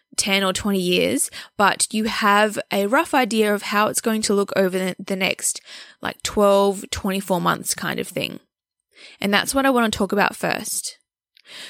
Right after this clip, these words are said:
So when you have this idea, this vision of a business that you want to start or that you've just started, and you have pe-,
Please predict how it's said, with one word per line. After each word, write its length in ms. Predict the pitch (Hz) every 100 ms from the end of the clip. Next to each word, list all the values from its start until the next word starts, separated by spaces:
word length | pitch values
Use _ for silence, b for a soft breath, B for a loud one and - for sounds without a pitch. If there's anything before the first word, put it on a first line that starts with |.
| -
So 200 | - 220
when 180 | 220 233
you 100 | 277
have 200 | 269 262
this 200 | 302 -
idea, 720 | 247 226 - 196 - - 269 -
this 320 | 214 202 -
vision 600 | 180 202 202 196 175 240
of 200 | 302 214
a 60 | 190
business 580 | - 185 - 180 247 -
that 160 | -
you 140 | 196 190
want 180 | 190 -
to 60 |
start 520 | - - 175 170 - -
or 360 | 190 180 180 190 B -
that 120 | -
you've 160 | 190 190
just 200 | 180 175
started, 560 | - 175 170 - 262 - B B B -
and 300 | 196 190 185
you 60 |
have 200 | 208 202
pe-, 140 | -